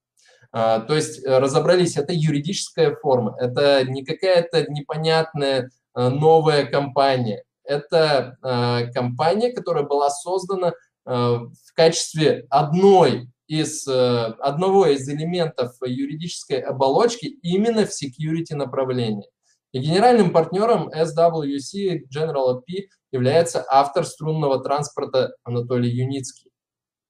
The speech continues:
И это же мы с вами, в принципе, проходили в две тысячи пятнадцатом, э, когда Анатолий Эдуардович, э,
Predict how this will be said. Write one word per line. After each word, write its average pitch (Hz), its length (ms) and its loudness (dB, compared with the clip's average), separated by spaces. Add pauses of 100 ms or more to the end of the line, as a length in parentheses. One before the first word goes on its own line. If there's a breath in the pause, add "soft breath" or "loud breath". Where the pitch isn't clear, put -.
(300)
И 165 120 -6
это 165 420 2
же 127 480 -2
мы 151 220 -2
с - 120 -8
вами, 156 380 2
в 120 120 -12
принципе, 156 500 -6
проходили 127 580 -4
в 113 100 -8
две 151 220 -4
тысячи 139 560 -2 (260 loud breath)
пятнадцатом, 135 1000 -4 (240)
э, 120 300 -2
когда 127 560 0
Анатолий 127 420 0
Эдуардович, 151 680 2
э, 123 400 2